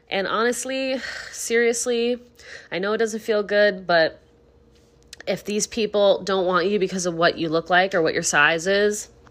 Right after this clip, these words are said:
bye. Um, bye. Because they're not the one.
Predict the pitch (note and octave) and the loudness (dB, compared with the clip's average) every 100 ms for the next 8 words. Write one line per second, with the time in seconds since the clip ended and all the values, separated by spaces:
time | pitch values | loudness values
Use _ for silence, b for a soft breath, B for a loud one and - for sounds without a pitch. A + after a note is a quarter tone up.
0 | _ _ _ _ - C#3+ E3+ D#3 D#3 - | _ _ _ _ 2 4 4 2 -4 -14
1 | _ _ B B B B B - A#3 A#3 | _ _ B B B B B 2 2 4
2 | A#3+ B3 G#3 F3+ G#3 C#4 D4+ C#4+ C#4 C#4 | 0 0 0 0 2 2 0 0 0 2
3 | C#4 C#4 C4+ C#4 D4+ D4+ C4 A#3 A3+ A#3+ | 2 2 4 4 4 0 -4 -4 0 0
4 | G3+ G#3+ A3+ A#3+ A#3+ B3 D#4 C4 | 2 2 2 2 0 0 0 0